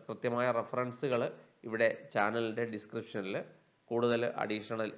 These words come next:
ലിങ്കുകൾ പ്രൊവൈഡ് ചെയ്യാൻ തരിക എന്നുള്ളതാണ് ഉദ്ദേശം. കാരണം നമുക്ക് ഈ ഇൻഫർമേഷനുകളൊക്കെ, ആ, ഇൻ്റർനെറ്റിൽ റെഡിലി അവൈലബിൾ ആണ്.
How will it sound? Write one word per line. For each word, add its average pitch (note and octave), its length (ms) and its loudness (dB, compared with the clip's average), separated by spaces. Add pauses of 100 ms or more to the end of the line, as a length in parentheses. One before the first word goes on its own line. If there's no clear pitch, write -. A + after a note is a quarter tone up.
ലിങ്കുകൾ B2+ 520 0
പ്രൊവൈഡ് G2 400 -2
ചെയ്യാൻ G#2 220 -2
തരിക F#2+ 220 -2
എന്നുള്ളതാണ് G2 680 -4
ഉദ്ദേശം. E2+ 360 -8 (580)
കാരണം B2+ 160 -2
നമുക്ക് B2+ 220 -4
ഈ C3+ 160 0
ഇൻഫർമേഷനുകളൊക്കെ, B2+ 1000 0 (320)
ആ, G#2+ 80 2
ഇൻ്റർനെറ്റിൽ A#2+ 680 2
റെഡിലി A2 280 0
അവൈലബിൾ G#2+ 480 2
ആണ്. G2+ 220 0